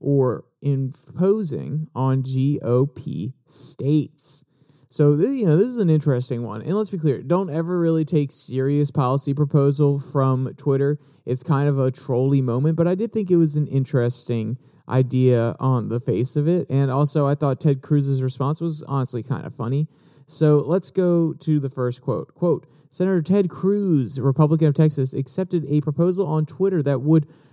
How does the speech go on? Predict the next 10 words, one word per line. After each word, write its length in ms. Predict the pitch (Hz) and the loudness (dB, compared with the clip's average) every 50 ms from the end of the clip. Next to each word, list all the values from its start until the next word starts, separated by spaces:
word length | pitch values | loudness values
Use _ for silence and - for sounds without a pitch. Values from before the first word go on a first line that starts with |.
| _ | _
fundamentally 520 | _ - 185 214 233 226 220 208 190 190 175 | _ -4 -4 -2 -2 -2 -2 -2 0 -2 -2
change 480 | - - - - 156 175 185 196 185 | -2 -2 0 0 2 2 0 -2 -2
the 100 | 185 196 | -2 -2
way 320 | 185 151 127 123 120 127 143 | 0 0 0 0 2 2 0
laws 400 | 135 131 123 104 104 120 139 151 | 0 0 -2 0 0 0 0 0
are 80 | 156 | -2
passed 500 | 151 - - 143 78 82 101 139 - - | -2 -2 -4 -4 -4 -4 -4 -6 -6 -6
in 200 | - - 127 120 | -4 -4 -4 -2
the 80 | 117 - | -4 -2
country. 480 | - - 165 175 - - - - - | 0 0 0 0 0 -4 -6 -6 -8